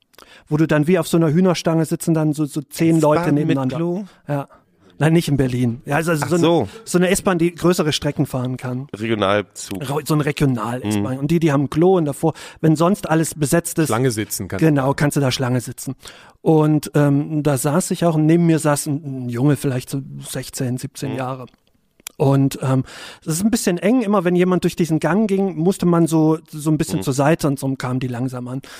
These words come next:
Speaker 1: Dann kommt ein Typ so um die fünfzig, ganz in Leder und bleibt stehen.
Speaker 3: <laughs>
Speaker 1: Und ich dachte,
Speaker 3: Also so
Speaker 1: "Nun
Speaker 3: ganz in
Speaker 1: komm,
Speaker 3: Leder.
Speaker 1: geh halt durch." Ja, wirklich Lederhose, Lederjacke und ein Wehrmachtsgürtel, also mit, mit diesem Gott mit uns, äh, Dings.
Speaker 2: Ja,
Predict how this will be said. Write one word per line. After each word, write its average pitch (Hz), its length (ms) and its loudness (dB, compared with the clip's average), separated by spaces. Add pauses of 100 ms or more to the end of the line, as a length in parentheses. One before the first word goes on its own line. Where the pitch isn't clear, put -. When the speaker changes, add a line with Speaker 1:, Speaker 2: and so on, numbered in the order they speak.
(260)
Speaker 1:
Dann 147 120 2
kommt 170 260 -2
ein 165 80 4
Typ - 220 0
so 196 100 2
um 160 120 0
die 151 100 0
fünfzig, - 480 -6
ganz 165 240 2
in 151 120 0
Leder 190 420 2 (840)
und 151 140 2
bleibt 160 260 0
stehen. 165 520 2 (160)
Speaker 3:
<laughs> - 100 -4 (340)
Speaker 1:
Und 151 80 0
ich 156 100 0
dachte, 156 180 -2
Speaker 3:
Also 151 160 2
so 143 80 4
Speaker 1:
"Nun 151 100 4
Speaker 3:
ganz 170 300 2
in 143 60 -2
Speaker 1:
komm, 165 200 4
Speaker 3:
Leder. 107 120 0
Speaker 1:
geh 156 200 2
halt 147 320 -2
durch." 151 240 0
Ja, 135 160 -6
wirklich 135 380 -10
Lederhose, 147 680 -4
Lederjacke 139 760 -10 (280)
und 151 180 0
ein 147 120 2
Wehrmachtsgürtel, 139 880 2
also 139 200 -4
mit, 139 260 0
mit 143 140 0
diesem 151 280 2
Gott 160 260 -2
mit 160 200 2
uns, 156 340 0
äh, 160 520 -4
Dings. - 80 -14
Speaker 2:
Ja, 95 220 0